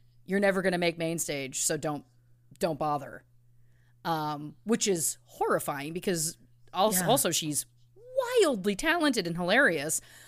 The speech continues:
Speaker 1: Um, but, uh,
Speaker 2: Huh.
Speaker 1: Jane Lynch, I've, I've heard her talk about that she was like, "It was great," because then I was just like, "Well, I'm gonna go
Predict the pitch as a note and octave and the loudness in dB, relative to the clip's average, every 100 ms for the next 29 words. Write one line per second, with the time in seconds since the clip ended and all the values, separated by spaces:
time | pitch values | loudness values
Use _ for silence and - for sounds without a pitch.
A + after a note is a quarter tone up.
0 | - G3 G3+ G3 G3 G3 - E3 - A#3 | -8 0 2 2 0 -8 -16 -20 -2 0
1 | D#4+ A#3 E3+ - F#3+ F3+ G#3+ A3 G#3 A#3 | 0 -2 -8 -2 0 2 2 2 2 0
2 | G3+ F3 - E3 E3 D#3 A3+ C4 C4 G3 | 0 0 0 0 0 -2 -2 0 0 -2
3 | G3 F#3+ E3+ F3 D3 D3 C#3+ - - - | -4 0 0 0 -2 -2 -4 -8 -12 -20
4 | - - E3 - F#3+ E3+ D#3 D#3+ D3+ G3+ | -10 -4 2 2 0 -2 -2 -2 -2 -4
5 | G3+ G#3+ D#4+ G4 - D3+ E3 E3 E3 D#3+ | -2 0 4 4 2 -4 -2 0 0 -2
6 | C#3+ E3 - D#3+ D#3 C#3+ - D3+ D#3+ C4 | -2 -2 0 0 -2 -4 -10 -2 2 2
7 | F#4 _ _ - D3+ D3+ C#3+ - _ _ | 0 _ _ -8 -6 -4 -8 -12 _ _
8 | - E3+ D3+ C#3+ D3+ E3+ | -10 -6 -4 -2 -2 -2